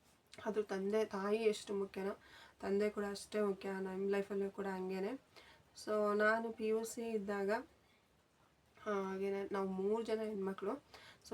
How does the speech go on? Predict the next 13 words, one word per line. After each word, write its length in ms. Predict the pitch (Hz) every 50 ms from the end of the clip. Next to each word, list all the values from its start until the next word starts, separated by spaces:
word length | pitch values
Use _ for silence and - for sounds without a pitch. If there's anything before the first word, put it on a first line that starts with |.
| 196
basically 440 | 208 208 208 - 226 - 226 220 220
ನಮ್ಮ 260 | 214 214 208 208 214
ಊರು 340 | 208 208 202 208 214 220 214
ಬಂದು 420 | 202 208 202 208 208 240 302 311 - - -
<clears throat> 400 | - 262 254 226 226 220 202 196
ಶಿವಮೊಗ್ಗ. 540 | - - 208 202 202 202 208 208 202 180 202 220 277 311 - - - - - - - _ -
So 100 | - 202
ಶಿವಮೊಗ್ಗದಲ್ಲಿ 800 | - - 214 208 208 208 214 208 202 202 202 214 208 208 208 208
ನಾವು 360 | 202 202 196 196 196 202 208 208 202 196 190 190 185 180
ಹರಿಗೆ 400 | - 196 190 196 196 190 190 202
ಅಂತ 240 | 202 196 190 190 -
ನಮ್ಮ 260 | 208 208 196 185 185
ಊರು. 360 | 185 185 185 180 214 285 320